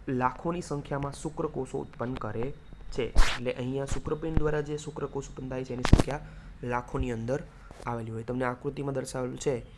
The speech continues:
એ પ્રકારના શુક્રકોષો જોવા મળે છે. હવે એ શુક્રકોષ છે એ ખૂબ જ સૂક્ષ્મ હોય છે અને પ્રત્યેકમાં એક શીર્ષ આવેલું હોય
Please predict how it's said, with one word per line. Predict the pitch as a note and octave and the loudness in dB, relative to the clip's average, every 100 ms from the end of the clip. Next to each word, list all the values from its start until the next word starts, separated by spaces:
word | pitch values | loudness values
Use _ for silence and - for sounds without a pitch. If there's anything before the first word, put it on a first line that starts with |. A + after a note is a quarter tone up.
| - - - - | -20 -20 -10 -2
એ | C#3 | -2
પ્રકારના | C3+ B2+ B2 B2 | -2 -4 -4 -6
શુક્રકોષો | - B2+ - A2 D3 F3 - - - - - - | -8 -8 -8 -6 -4 -4 -6 -18 -20 -20 -16 -10
જોવા | - A2 A#2+ | -6 -2 -2
મળે | G#2+ A#2+ E3+ - - - - - - - - | -2 -2 -4 -8 -16 -16 -16 -16 -18 -18 -6
છે. | - - - - - - - - - - - - - | -4 -4 -6 -16 -18 -18 -16 -16 -16 -20 -20 -18 -10
હવે | B2+ C#3+ E3 | -4 -2 0
એ | |
શુક્રકોષ | D#3+ E3+ F3+ F3+ E3+ E3 - | 0 0 -2 0 0 0 2
છે | C#3 | 0
એ | B2 C3+ - - - - | 0 -6 -16 -16 -10 -4
ખૂબ | - E3+ | -2 0
જ | F#3 | -2
સૂક્ષ્મ | - - - C3 | -4 -4 -4 -2
હોય | A2+ A2+ | -2 -4
છે | - - - - - - - - - - | -10 -16 -18 -18 -18 -20 -18 -16 -10 -4
અને | C3 C#3 C#3 - - - - | 0 2 0 -4 -14 -10 -2
પ્રત્યેકમાં | C#3 - F#3 F3 E3 - C3+ B2+ C#3 - - | -2 -2 2 2 0 -8 -4 -2 -2 -4 -4
એક | D3 - | -4 -4
શીર્ષ | - D#3 D#3 - | 0 0 0 2
આવેલું | C3+ C#3 C#3 | 2 4 0
હોય | C3+ | -2